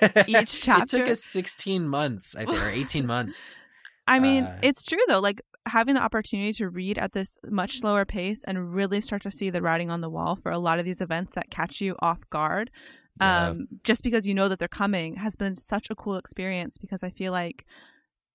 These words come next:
Speaker 2: I've been able to catch these moments before the Red Wedding or catch these moments before Tyrion murders Tywin to really understand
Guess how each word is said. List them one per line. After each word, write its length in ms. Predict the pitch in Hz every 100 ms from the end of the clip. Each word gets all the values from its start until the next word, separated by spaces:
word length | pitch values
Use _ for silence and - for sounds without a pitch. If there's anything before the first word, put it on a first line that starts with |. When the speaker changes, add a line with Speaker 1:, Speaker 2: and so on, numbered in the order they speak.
| -
Speaker 2:
I've 200 | 196 190
been 140 | 196
able 280 | 185 180 185
to 680 | - 220 196 180 175 170 - _ _ _ _ _
catch 320 | - 226 226
these 200 | - 208 214
moments 320 | 226 233 226
before 280 | 202 - 214
the 80 | 202
Red 180 | 185
Wedding 400 | 175 170 170 165
or 80 | 175
catch 300 | 190 - 208
these 180 | - 190
moments 360 | 190 190 185 -
before 580 | 185 - 202 190 185 185 - _ _
Tyrion 320 | - 220 202
murders 280 | 190 185 185
Tywin 520 | - 190 180 175 170 175
to 140 | 214
really 640 | 180 208 202 202 196 190 - _ _ _ _
understand 760 | 220 214 208 - 202 190 190